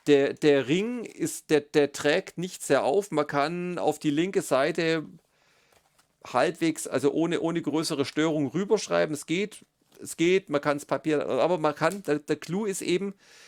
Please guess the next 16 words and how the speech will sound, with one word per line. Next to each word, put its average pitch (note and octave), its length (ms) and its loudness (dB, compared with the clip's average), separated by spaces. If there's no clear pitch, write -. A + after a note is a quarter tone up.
wie E3 240 -4
bei E3+ 100 4
einem, D3 380 0
bei C#3 140 2
einem, C3 340 -2
bei - 80 4
einem C3 240 -2
gelochten C#3+ 480 -2
Buch D#3 200 -8
oder C#3 140 0
sowas, C#3+ 420 -2
kann D#3 200 0
ich F#3 120 -6
die E3+ 100 -10
Seiten D3+ 400 -2
rausnehmen. A#2 840 -2